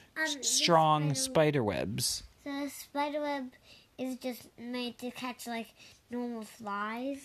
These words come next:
Speaker 2: But bigger than normal flies. The spider web could catch unicorns and fairies, 'cause fairies have, like, butterfly wings, so they could also get stuck in spider webs. Well,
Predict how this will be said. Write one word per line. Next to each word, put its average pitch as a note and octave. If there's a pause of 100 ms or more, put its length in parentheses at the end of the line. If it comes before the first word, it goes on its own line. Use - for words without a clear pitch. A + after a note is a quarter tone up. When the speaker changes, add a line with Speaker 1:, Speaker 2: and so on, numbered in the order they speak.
(300)
Speaker 2:
But F2+
bigger A2
than F#2
normal F2+
flies. F#2
The G2+
spider C3+
web A2+
could G#2
catch A2+
unicorns A2
and A2
fairies, C#3
'cause -
fairies C#3
have, G#2+
like, F#2+
butterfly A#2
wings, G2+ (260)
so -
they A#2
could A#2
also C3
get A2
stuck - (200)
in F2+ (120)
spider E2+
webs. G2 (840)
Well, F2+